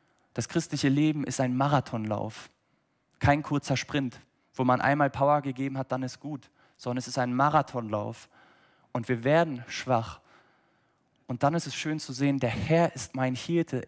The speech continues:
er erquickt meine Seele. Bei ihm tanke ich auf. Seine Gegenwart, seine Führung versorgt mich.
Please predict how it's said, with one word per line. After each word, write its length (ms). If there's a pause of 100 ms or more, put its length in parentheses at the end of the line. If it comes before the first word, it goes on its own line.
er 220
erquickt 480
meine 300
Seele. 480 (580)
Bei 100
ihm 400
tanke 340
ich 180
auf. 480 (340)
Seine 380
Gegenwart, 520
seine 300
Führung 480
versorgt 720
mich. 360